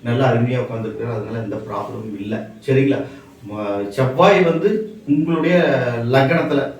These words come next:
செவ்வாய் குரு அமர்ந்திருக்கிறத தேவையில்லாத மனக்குழப்பங்கள் தரும். அது இருபத்தி ஆறாம் தேதி வரையிலும் இருக்கும். அதுக்கப்புறம் படிப்படியா எல்லாம் சரியாயிரும். அதுக்குண்டான வழிபாடுகள் அப்படின்னு பார்த்தோம்னா, நீங்க, அஹ், முருகப்பெருமான் வழிபாட்டையும்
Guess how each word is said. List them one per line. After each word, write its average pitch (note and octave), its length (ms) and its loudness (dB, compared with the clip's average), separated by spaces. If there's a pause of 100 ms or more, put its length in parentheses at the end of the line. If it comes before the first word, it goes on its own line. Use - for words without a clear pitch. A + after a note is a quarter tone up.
செவ்வாய் C#3+ 520 2
குரு C#3+ 180 0 (440)
அமர்ந்திருக்கிறத C3 760 2
தேவையில்லாத C3 520 2
மனக்குழப்பங்கள் A2 680 -8
தரும். G#2+ 180 -8
அது C3+ 180 -2
இருபத்தி C3+ 320 -2
ஆறாம் C#3+ 240 0
தேதி C3+ 140 0
வரையிலும் C3+ 280 -2
இருக்கும். - 240 -10 (280)
அதுக்கப்புறம் C#3+ 480 2
படிப்படியா B2 360 -2
எல்லாம் B2 140 -2
சரியாயிரும். A2+ 560 -2 (300)
அதுக்குண்டான D3 480 2
வழிபாடுகள் D#3 640 2
அப்படின்னு C3+ 260 -2
பார்த்தோம்னா, B2 500 -6
நீங்க, B2 200 -4 (180)
அஹ், G2+ 560 -8 (760)
முருகப்பெருமான் C#3+ 680 2
வழிபாட்டையும் C3 560 0